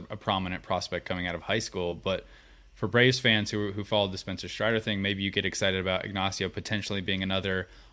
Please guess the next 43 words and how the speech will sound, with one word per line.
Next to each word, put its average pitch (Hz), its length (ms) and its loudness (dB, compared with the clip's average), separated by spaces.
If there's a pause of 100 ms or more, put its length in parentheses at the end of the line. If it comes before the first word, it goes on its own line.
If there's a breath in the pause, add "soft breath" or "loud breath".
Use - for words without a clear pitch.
(120)
under-the-radar 127 580 8
player 113 280 4
that 101 120 -4
the 101 80 -4
Braves, 101 560 0 (100)
um, 95 340 -8
kind 110 120 0
of 101 80 -4
dug 98 200 2
out 95 340 4
under, 98 340 -4
under 110 160 -2
the 98 140 2
eyes 95 180 2
of 95 80 -4
all 92 100 2
the 92 100 -4
other 92 180 -2 (580 soft breath)
teams 120 260 2
in 98 60 -4
the 95 100 -2
industry. 107 520 0
Signing 98 340 0
scout 95 260 2
was 95 120 -4
Ryan 95 220 0
Dobson, 95 540 0
so 87 160 -8
maybe 95 240 -2
he's 101 200 0
onto 98 220 -2
something 98 420 -4
there. 95 340 0 (300 soft breath)
Uh, 101 140 2
but 127 160 4
I 135 40 6
think 135 420 2
there 147 200 6
are 170 120 8
some 170 180 2
players 160 440 6
who 139 60 0
you, 123 420 2